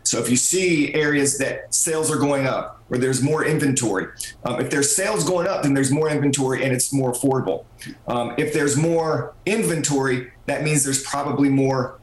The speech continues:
uh, what we call multifamily units. Uh, the price of land here in Charlotte is such that it makes it a little bit easier, uh, for builders to build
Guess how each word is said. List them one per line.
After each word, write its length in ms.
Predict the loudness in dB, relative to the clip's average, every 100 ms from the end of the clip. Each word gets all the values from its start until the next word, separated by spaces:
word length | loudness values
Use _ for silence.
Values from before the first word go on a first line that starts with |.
| -6
uh, 100 | -2
what 200 | 0 0
we 100 | 0
call 220 | 0 0
multifamily 800 | 2 0 0 0 0 0 0 -2
units. 720 | -2 -4 -2 -4 -6 -10 -12 -8
Uh, 440 | -2 -2 0 0 2
the 180 | 2 0 -4
price 540 | -6 -2 0 0 0
of 180 | -2 -2
land 320 | 0 0 0
here 200 | 0 0
in 120 | 0 0
Charlotte 420 | 0 -2 -2 -2
is 220 | 0 0
such 420 | 0 0 -2 -2
that 360 | -2 -2 -4 -8 -20 -20 -20 -8
it 140 | -4 -2
makes 320 | 0 0 -2
it 60 | 0
a 40 |
little 300 | 2 2 2
bit 160 | 2 2
easier, 580 | 2 2 0 -2 -8 -18 -10
uh, 160 | -4 -2
for 180 | -2 -2
builders 540 | 0 2 2 2 0
to 100 | -2 0
build 400 | 0 0 -2 -8